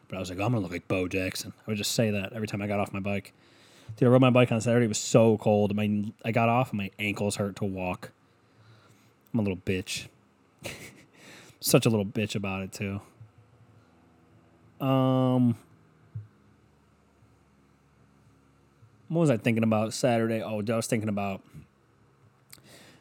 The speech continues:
dude, I was a kid. I remember being a kid and riding my bike.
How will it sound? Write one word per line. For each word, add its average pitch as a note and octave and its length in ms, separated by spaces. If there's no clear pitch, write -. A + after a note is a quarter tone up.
dude, B2+ 100
I A2+ 80
was B2 140
a G2+ 40
kid. B2+ 560
I - 40
remember B2+ 180
being A#2+ 160
a G2+ 40
kid C3+ 280
and C3+ 100
riding C3+ 180
my C3 100
bike. C3+ 280